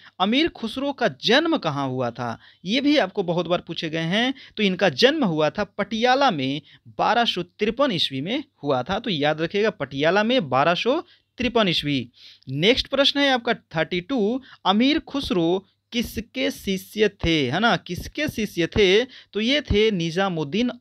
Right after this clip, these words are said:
औलिया के शिष्य थे अमीर खुसरो। नेक्स्ट प्रश्न है अमीर खुसरो किस नाम से जाने जाते थे? ये आपको बहुत बार एग्जाम में पूछा गया है कि तूतीय हिंद यानी भारत का तोता के नाम से कौन जाने जाते हैं,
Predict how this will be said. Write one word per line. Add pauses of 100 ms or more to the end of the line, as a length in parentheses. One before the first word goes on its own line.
औलिया
के
शिष्य
थे (380)
अमीर (220)
खुसरो। (300)
नेक्स्ट
प्रश्न
है
अमीर
खुसरो (300)
किस
नाम
से
जाने
जाते
थे?
ये
आपको
बहुत
बार
एग्जाम
में
पूछा
गया
है (300)
कि (140)
तूतीय
हिंद
यानी
भारत
का
तोता
के
नाम
से
कौन
जाने
जाते
हैं,